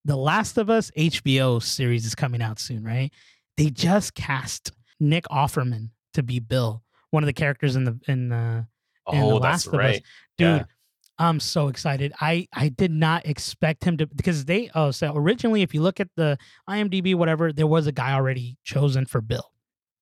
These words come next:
Speaker 1: this character. Um, but I guess something happened where he,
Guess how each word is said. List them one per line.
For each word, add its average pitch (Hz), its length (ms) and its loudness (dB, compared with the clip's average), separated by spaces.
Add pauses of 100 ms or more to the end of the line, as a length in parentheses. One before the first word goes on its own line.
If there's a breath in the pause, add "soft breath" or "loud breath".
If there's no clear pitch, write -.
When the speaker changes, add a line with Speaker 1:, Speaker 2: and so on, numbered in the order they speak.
(320)
Speaker 1:
this 143 200 0
character. 110 500 -4 (540 loud breath)
Um, 110 640 -8 (640)
but 139 160 0
I 131 60 -2
guess 160 200 -2
something 185 280 0
happened 156 420 0
where 135 220 0
he, 151 600 -6